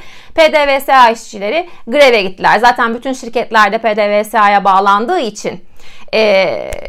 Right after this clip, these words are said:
petrol işçilerinin greve gittiği görüldü. Bunu takip eden dönemde Chavez geri durmadı. On dokuz bin P D V S A işçisini işten çıkarttığını açıkladı.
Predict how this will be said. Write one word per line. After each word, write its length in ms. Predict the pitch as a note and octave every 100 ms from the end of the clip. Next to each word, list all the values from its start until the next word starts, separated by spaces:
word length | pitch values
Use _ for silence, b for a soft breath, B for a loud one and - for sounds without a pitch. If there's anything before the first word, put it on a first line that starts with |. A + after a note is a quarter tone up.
| -
petrol 300 | G#3+ D#4 D#4+
işçilerinin 540 | B3 C4 A#3 A#3+ C#4+ D#4
greve 240 | C4+ C4
gittiği 360 | A3 G3+ - E3+
görüldü. 420 | E3+ C#3 C3 - - b b b
Bunu 220 | B3 F#4
takip 400 | G4 F4+ F4+ C4
eden 340 | C#4+ C4+ C4 C4
dönemde 480 | B3+ B3 B3 C4
Chavez 400 | D4+ D4+ C4+ D4
geri 300 | A#3+ C#4 C#4+
durmadı. 540 | C4+ D4+ B3+ F#3+ A3+ -
On 320 | - E4 F#4 D4+
dokuz 520 | D4 D4 D4+ C4 G#3
bin 300 | G#3 G#3+ B3+
P 200 | B3 A3+
D 140 | A#3
V 140 | A#3 A#3+
S 200 | C4 B3
A 140 | A#3+
işçisini 380 | B3 - G#3+ C4+
işten 360 | B3 - A3
çıkarttığını 580 | G#3+ - E3+ F3 - -
açıkladı. 640 | - - - - - A3